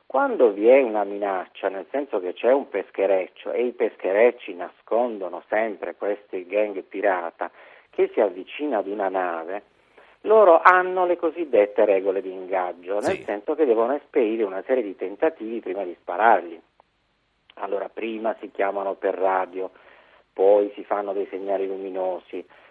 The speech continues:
Speaker 1: poi gli si spara sulla prua, se questi continuano a venirci addosso gli si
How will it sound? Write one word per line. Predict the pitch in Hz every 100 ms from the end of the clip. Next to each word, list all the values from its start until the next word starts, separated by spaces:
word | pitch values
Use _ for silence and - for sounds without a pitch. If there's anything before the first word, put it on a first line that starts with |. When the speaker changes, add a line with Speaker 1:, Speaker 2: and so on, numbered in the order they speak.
| _
Speaker 1:
poi | - 110 117
gli | 101 _
si | 90
spara | _ 117 101
sulla | - 113
prua, | 131 - 107 98 87
se | 98
questi | 135 131 120
continuano | - 101 92 139 131 98
a | 85
venirci | 92 113 - 180
addosso | 160 95 85 - - -
gli | 165 -
si | -